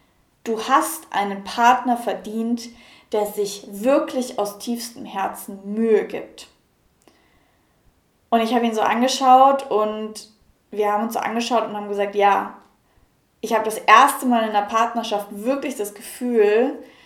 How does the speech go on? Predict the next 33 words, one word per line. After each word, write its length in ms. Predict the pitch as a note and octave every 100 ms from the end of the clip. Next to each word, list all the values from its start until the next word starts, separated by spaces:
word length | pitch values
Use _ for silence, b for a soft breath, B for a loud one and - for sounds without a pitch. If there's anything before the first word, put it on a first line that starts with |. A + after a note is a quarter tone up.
| B
dass 180 | G#3+ G#3+
sich 240 | G#3 -
beide 480 | A3 A3+ D4+ D#4+ C#4+
Seiten 720 | B3 B3+ C4 C#4 G#3 G3+ G3
gleichermaßen 1160 | - G#3 C4 D#4+ D#4+ B3+ A#3+ A#3 B3+ - A#3 A#3
Mühe 400 | A#3+ C4 C4 G#3
geben." 500 | - F#3 - - - - _ _ _ _ _ _ _ _ _ _ _ _ _ _ _
Und 200 | G#3+ A3
das 120 | A3
ist 160 | - C4
nicht, 320 | B3+ A#3+ -
natürlich 320 | G#3+ G#3 A3
nicht 280 | G#3+ G#3 -
immer 380 | C#4 D#4+ D#4+ D4
so 200 | C#4 C#4
und 120 | B3
es 140 | G#3+ -
gibt 200 | G#3 -
immer 220 | A3 G#3+
mal 160 | G#3
so 400 | G3+ G3+ G3 G3+ G3+ B B B B _ -
eben 180 | A3 G#3
Phasen, 640 | - A#3+ D4 D4 C#4 D4 C#4+ -
aber 320 | - G#3+ A3 A3
trotzdem 440 | - A#3+ - G#3
so 180 | G3+ G3
grundsätzlich 1200 | A3+ B3 D4+ E4 - B3+ B3+ - F#3+ F3+ - - _ -
ist 160 | -
das 180 | A3 A3
das, 200 | A#3 A3+
was 180 | G#3 G#3
du 80 | G3+
möchtest. 840 | G3 A#3 - - G4+ - - -